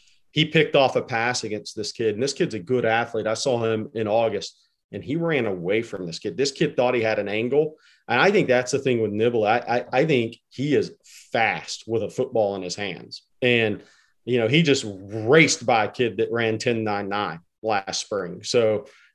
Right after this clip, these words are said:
I mean, I think the ten seven five range is probably legit for him, but I think the other thing, he's got really good agility. He, he can make people miss after the first,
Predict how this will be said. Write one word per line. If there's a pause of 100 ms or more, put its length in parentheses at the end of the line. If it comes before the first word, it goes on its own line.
I
mean,
I
think
the
ten
seven
five
range
is
probably
legit
for
him,
but
I
think
the
other
thing,
he's
got
really
good
agility. (140)
He,
he
can
make
people
miss
after
the
first,